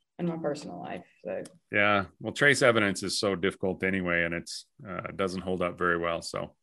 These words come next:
Speaker 2: yeah, D N A is definitely, uh, a, a much better standard. So, all right, ladies. Well, any,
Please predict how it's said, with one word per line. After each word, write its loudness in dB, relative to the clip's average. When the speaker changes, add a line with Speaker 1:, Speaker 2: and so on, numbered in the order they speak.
Speaker 2:
yeah, 8
D 4
N 6
A 6
is 4
definitely, 4
uh, 6
a, 4
a -4
much 0
better 6
standard. 0
So, -8
all 4
right, 8
ladies. 10
Well, 8
any, 4